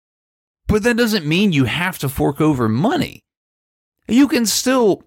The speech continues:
opt to build certain buildings that will give you additional resources that would speed up your, your progression through, you know, the, the particular level you're trying to run through. And,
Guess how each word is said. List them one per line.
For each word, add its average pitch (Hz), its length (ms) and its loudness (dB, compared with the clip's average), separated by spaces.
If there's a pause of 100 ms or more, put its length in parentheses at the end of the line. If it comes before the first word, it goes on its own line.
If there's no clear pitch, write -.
(100)
opt 190 360 -6
to 180 120 -2
build 170 480 -4
certain 160 380 -6
buildings 131 560 0
that 127 160 0
will 127 420 0 (300)
give 160 240 -6
you 143 200 -6
additional 131 540 -8
resources 117 960 -2 (480)
that 180 240 -2
would 160 160 0
speed 202 400 0
up 175 200 0
your, 143 540 -2 (600)
your 151 200 0
progression 127 840 -2
through, 123 600 0 (840)
you 131 140 0
know, 110 260 0
the, 131 260 0
the 127 220 -2
particular 127 560 -2
level 127 260 0
you're 95 140 -2
trying 107 260 -4
to 101 60 -4
run 113 240 -2
through. 73 300 -12 (1000)
And, 135 560 0